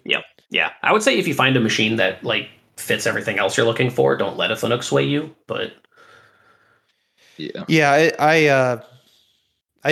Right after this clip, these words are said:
Speaker 3: I definitely hope to get something better soon. Right now, we're trying to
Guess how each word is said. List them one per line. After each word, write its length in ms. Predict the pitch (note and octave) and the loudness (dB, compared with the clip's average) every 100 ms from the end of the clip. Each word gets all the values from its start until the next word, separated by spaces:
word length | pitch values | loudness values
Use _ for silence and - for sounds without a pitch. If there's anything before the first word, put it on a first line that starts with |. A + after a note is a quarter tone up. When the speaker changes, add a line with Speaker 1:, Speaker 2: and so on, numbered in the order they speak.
| D#3 | 0
Speaker 3:
I 120 | D#3+ | 0
definitely 400 | D#3+ G3 F#3+ E3+ | 2 2 0 -4
hope 280 | C#3+ C#3+ C3+ - C#3+ _ _ _ | 0 -2 -4 -20 -20 _ _ _
to 80 | - | -6
get 240 | B2+ A#2+ | -2 -2
something 360 | - B2+ A#2+ A#2+ | -2 -6 -4 -6
better 260 | A#2+ A#2+ A#2 | -2 0 -2
soon. 280 | - A#2+ | -4 -6
Right 200 | A#2+ C3 | 0 2
now, 440 | C3 C3 B2+ A#2+ A#2 - _ _ _ | 4 4 4 2 -4 -18 _ _ _
we're 180 | A#2 A#2+ | -4 -2
trying 280 | - B2 A#2 | 0 -2 0
to 300 | A2+ A2 | 0 0